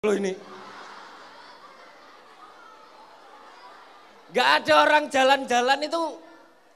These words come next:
yang di, eh, kon kla-, kaosmu lak lirik ah, kon nang ngarep po. Awak dhewe sing nang mburi karaoke. Gak ada loh itu. Ini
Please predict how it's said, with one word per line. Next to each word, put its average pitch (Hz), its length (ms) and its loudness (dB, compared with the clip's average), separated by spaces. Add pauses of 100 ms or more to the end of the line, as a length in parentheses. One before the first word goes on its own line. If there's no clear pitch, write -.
(140)
yang 240 240 -10
di, 214 80 -10 (240)
eh, 196 160 -8
kon 240 240 -12
kla-, 226 320 -6
kaosmu 220 320 -4
lak 240 160 -4
lirik 202 320 -6
ah, 156 320 -8
kon 220 160 -12
nang 220 160 -6
ngarep 214 240 -8
po. 165 400 -6 (800)
Awak 202 160 -4
dhewe 208 160 -8
sing 220 160 -10
nang 214 160 -6
mburi 196 240 -4
karaoke. 190 720 -6 (2000)
Gak 320 320 2
ada 320 160 0
loh 277 80 4
itu. 196 200 -2 (4000)
Ini 269 320 -10